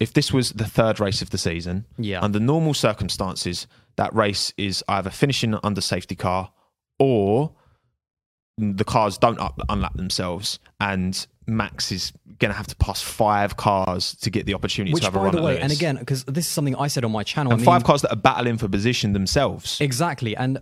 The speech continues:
Speaker 2: what I mentioned actually on, on a video that I did when I talked about this is that that's just lu-, you know, you get lucky and unlucky in terms of, like, Mercedes got unlucky that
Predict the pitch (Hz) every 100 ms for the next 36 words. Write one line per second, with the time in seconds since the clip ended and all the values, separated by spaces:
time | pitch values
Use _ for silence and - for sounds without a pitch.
0 | - 156 185 180 165 160 135 143 135 135
1 | 135 135 120 120 131 110 101 107 104 156
2 | 117 110 104 104 - 110 131 127 123 -
3 | _ _ _ - 131 214 170 - 170 165
4 | 170 151 151 180 120 120 - - 151 220
5 | 160 165 165 151 165 170 139 139 127 143
6 | 131 127 123 120 143 147 220 175 151 151
7 | 147 143 139 131 123